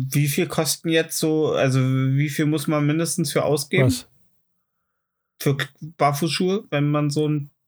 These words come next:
Speaker 1: mal das, die Experience
Speaker 2: Vierzig,
Speaker 1: mal
Speaker 2: vierzig
Speaker 1: ausprobieren
Speaker 2: so.
Speaker 1: möchte? Vierzig
Speaker 2: Genau,
Speaker 1: Euro.
Speaker 2: ja.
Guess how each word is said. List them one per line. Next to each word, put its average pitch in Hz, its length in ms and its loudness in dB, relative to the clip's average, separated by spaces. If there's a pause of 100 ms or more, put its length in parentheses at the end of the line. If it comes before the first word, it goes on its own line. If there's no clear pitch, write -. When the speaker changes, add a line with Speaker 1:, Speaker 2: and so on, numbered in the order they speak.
(140)
Speaker 1:
mal 143 500 0
das, - 300 -2 (100)
die 160 80 -2
Experience 165 560 2
Speaker 2:
Vierzig, 208 200 2
Speaker 1:
mal 147 120 2
Speaker 2:
vierzig 160 200 0
Speaker 1:
ausprobieren 139 340 4
Speaker 2:
so. 143 40 4
Speaker 1:
möchte? 139 360 2 (840)
Vierzig 147 360 0
Speaker 2:
Genau, 110 140 2
Speaker 1:
Euro. 113 200 0
Speaker 2:
ja. 123 220 0